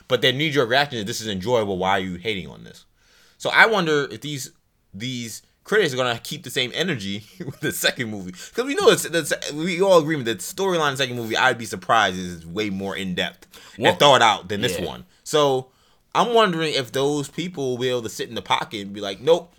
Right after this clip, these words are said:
Speaker 1: this stuff is still trash." Or will they, or will we see a much more
Speaker 2: Yo,
Speaker 1: generous
Speaker 2: maybe people had a point,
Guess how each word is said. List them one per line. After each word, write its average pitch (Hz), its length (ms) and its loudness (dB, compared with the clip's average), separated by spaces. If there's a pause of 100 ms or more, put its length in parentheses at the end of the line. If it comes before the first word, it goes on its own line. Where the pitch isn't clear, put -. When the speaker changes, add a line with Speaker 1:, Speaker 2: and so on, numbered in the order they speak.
Speaker 1:
this 139 180 -8
stuff 139 340 -2
is 113 140 -6
still 131 320 -2
trash." 87 500 0 (360)
Or 143 180 6
will 156 140 0
they, 156 420 4
or 139 180 4
will 139 120 0
we 165 80 -2
see 147 160 2
a 110 40 4
much 113 380 -2
more 123 160 -4
Speaker 2:
Yo, 95 160 -6
Speaker 1:
generous 120 420 2
Speaker 2:
maybe 135 160 2
people 135 280 0
had 131 260 4
a 135 260 -4
point, 151 340 -4